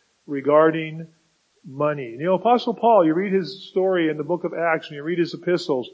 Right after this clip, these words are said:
and Paul was a tent maker. And he worked hard. He went city to city and he worked in his craft and in his trade.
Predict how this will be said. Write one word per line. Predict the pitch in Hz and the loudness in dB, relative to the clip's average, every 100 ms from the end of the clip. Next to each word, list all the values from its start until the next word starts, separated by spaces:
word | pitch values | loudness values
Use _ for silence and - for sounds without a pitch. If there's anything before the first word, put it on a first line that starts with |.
| - _ _ _ | -20 _ _ _
and | 160 151 | -4 -2
Paul | 147 214 | 6 6
was | 202 | 6
a | 175 | 4
tent | 180 226 220 | 4 4 4
maker. | 175 160 147 110 - _ _ _ _ | 0 -2 -6 -12 -14 _ _ _ _
And | 147 | -4
he | 156 | -2
worked | 196 202 226 - | 4 6 6 4
hard. | - 226 247 165 | 2 4 4 2
He | 165 | 2
went | 190 214 | 0 -2
city | - 214 220 208 | -4 -2 0 2
to | 185 | 0
city | - 226 208 | 0 -2 0
and | 160 | -2
he | 170 | -2
worked | 165 208 208 | 6 6 6
in | 196 | -2
his | 175 - | -4 -6
craft | - 202 214 185 - | -2 2 2 0 -4
and | 165 | -6
in | 175 | -6
his | 165 | -8
trade. | - - 208 220 165 127 | -10 -2 4 4 2 -2